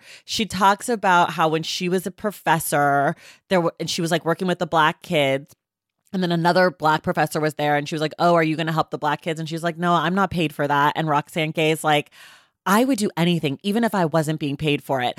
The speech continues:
But I know now that she's very much like, "It's not my job. I'm not being paid for it." Like, I've seen her talk about,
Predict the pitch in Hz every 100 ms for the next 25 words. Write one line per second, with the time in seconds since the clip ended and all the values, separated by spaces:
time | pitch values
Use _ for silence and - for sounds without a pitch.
0 | - - 202 262 240 214 226 233 196 175
1 | 185 160 151 - - 175 - 214 170 185
2 | 185 185 175 165 - 160 147 _ _ _
3 | _ _ _ _ _ 214 - 180 196 254
4 | 247 226 220 214 - 170 160 170 214 214
5 | 220 208 185 175 180 175 160 185 - 208
6 | 165 - - 226 226 214 185 - 147 139
7 | 160 165 156 147 127